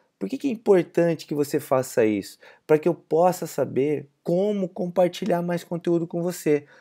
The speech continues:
como te ajudar mais, como produzir mais, como eu posso potencializar ainda mais a sua carreira. E por que que eu tenho esse desejo de fazer isso? Pra que você possa ter mais produtividade, melhor posicionamento no mercado,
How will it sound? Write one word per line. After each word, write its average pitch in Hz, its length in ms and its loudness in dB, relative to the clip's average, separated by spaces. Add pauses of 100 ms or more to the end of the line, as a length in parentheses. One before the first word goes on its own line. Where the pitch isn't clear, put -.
(140)
como 185 320 2
te 165 140 -2
ajudar 151 320 0
mais, 143 420 -4
como 160 360 -2
produzir 143 600 -2
mais, 135 640 -4
como 160 180 6
eu 175 120 2
posso 139 480 2
potencializar 165 800 0
ainda 170 200 -2
mais 160 220 -4
a 160 40 -8
sua 160 140 -8
carreira. 151 560 -4 (380)
E 175 80 0
por 247 240 0
que 233 300 -2
que 226 80 0
eu 196 60 2
tenho 190 180 0
esse 156 180 -4
desejo 131 680 0
de - 80 -16
fazer 123 340 -4
isso? 107 260 -4
Pra 123 120 -8
que 147 120 -6
você 143 300 -6 (160)
possa 156 440 0
ter 131 380 0 (300)
mais 131 280 -2
produtividade, 123 840 0
melhor 127 340 2
posicionamento 123 680 -4
no 123 80 -8
mercado, 120 640 0